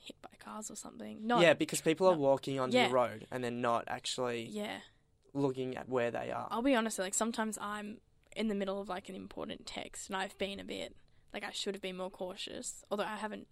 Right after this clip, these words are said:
Speaker 1: done anything stupid, but sometimes I'm like, "Wait, I need to watch where I'm going." But this is, like,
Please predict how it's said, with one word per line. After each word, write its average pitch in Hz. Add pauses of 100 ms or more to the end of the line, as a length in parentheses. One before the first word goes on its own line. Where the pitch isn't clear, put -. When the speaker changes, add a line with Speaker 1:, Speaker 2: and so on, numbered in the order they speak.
(100)
Speaker 1:
done 190
anything 190
stupid, 208
but -
sometimes -
I'm -
like, -
"Wait, -
I -
need -
to -
watch -
where 208
I'm 208
going." 214 (400)
But -
this 214
is, 220
like, -